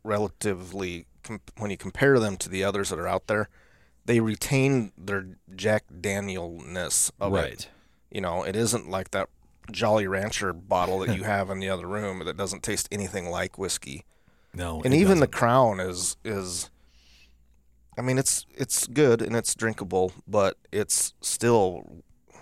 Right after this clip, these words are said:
Speaker 1: oof.
Speaker 2: Yeah,
Speaker 1: That's
Speaker 2: you,
Speaker 1: a
Speaker 2: you get a
Speaker 1: lot
Speaker 2: lot
Speaker 1: of
Speaker 2: of the sweet.
Speaker 1: Yeah, and
Speaker 2: Absolutely.
Speaker 1: Jack has a little bit of that with the, you know,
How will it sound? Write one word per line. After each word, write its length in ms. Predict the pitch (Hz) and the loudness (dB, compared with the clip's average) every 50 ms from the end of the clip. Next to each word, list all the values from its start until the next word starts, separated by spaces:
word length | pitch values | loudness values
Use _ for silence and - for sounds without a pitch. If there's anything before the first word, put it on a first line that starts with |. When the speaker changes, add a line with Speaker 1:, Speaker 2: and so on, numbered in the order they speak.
| - - _ _ _ _ - - - | -20 -20 _ _ _ _ -18 -12 -8
Speaker 1:
oof. 380 | 107 98 82 - - - - _ _ | -6 -6 -6 -8 -10 -14 -16 _ _
Speaker 2:
Yeah, 240 | - 123 127 107 80 | 0 2 2 2 2
Speaker 1:
That's 140 | 78 87 107 | 2 2 4
Speaker 2:
you, 100 | 120 120 | 4 4
Speaker 1:
a 60 | 113 | 4
Speaker 2:
you 80 | 139 - | 4 6
get 120 | 143 131 | 6 8
a 40 | 110 | 8
Speaker 1:
lot 100 | 104 101 | 8 8
Speaker 2:
lot 120 | 110 110 107 | 6 6 6
Speaker 1:
of 40 | 107 | 6
Speaker 2:
of 40 | 95 | 4
the 80 | 101 | 4
sweet. 360 | - - - 82 73 - - - - _ _ _ _ _ _ _ _ _ _ _ _ _ - - | 2 0 0 -4 -6 -8 -10 -12 -14 _ _ _ _ _ _ _ _ _ _ _ _ _ -12 -6
Speaker 1:
Yeah, 300 | 98 95 87 69 55 - - - | -4 -2 -2 -2 -4 -8 -10 -4
and 80 | - 107 | 0 2
Speaker 2:
Absolutely. 500 | 110 92 85 - 95 95 78 69 73 - - | 2 2 2 0 -2 -2 -4 -6 -10 -16 -10
Speaker 1:
Jack 300 | - - 151 160 151 - | -2 2 2 2 2 2
has 180 | 117 98 95 - | 0 0 0 -2
a 60 | 98 | -2
little 160 | 101 95 92 | -4 -4 -4
bit 120 | 92 95 95 | -4 -4 -2
of 100 | 95 92 | 0 0
that 200 | 92 95 76 65 | 0 0 0 -2
with 160 | 87 - - | -6 -8 -6
the, 180 | - 90 90 - - - _ _ _ _ _ _ _ _ _ _ _ _ - | -6 -6 -6 -6 -10 -18 _ _ _ _ _ _ _ _ _ _ _ _ -12
you 80 | 101 | -8
know, 180 | 92 78 67 | -8 -8 -8